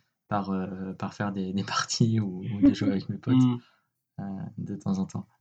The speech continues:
Speaker 1: Parce qu'on n'avait rien, euh, on nous donnait rien, donc, euh, tu révisais pour toi, tu faisais ta fiche, t'apprenais,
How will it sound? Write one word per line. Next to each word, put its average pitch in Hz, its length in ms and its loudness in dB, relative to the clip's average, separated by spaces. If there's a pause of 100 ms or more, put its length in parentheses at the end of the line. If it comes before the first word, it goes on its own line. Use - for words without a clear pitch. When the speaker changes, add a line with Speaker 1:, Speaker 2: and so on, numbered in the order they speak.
Speaker 1:
Parce 98 140 -4
qu'on 104 140 0
n'avait 98 200 4
rien, 98 680 2
euh, - 80 -4
on 98 60 2
nous 98 120 4
donnait 98 240 4
rien, 110 240 2
donc, 98 260 0
euh, 92 60 -4
tu - 140 -6
révisais 98 340 2
pour 101 200 -4
toi, 117 200 2
tu 113 140 -8
faisais 98 160 -4
ta 98 140 -2
fiche, 117 320 2
t'apprenais, 104 580 4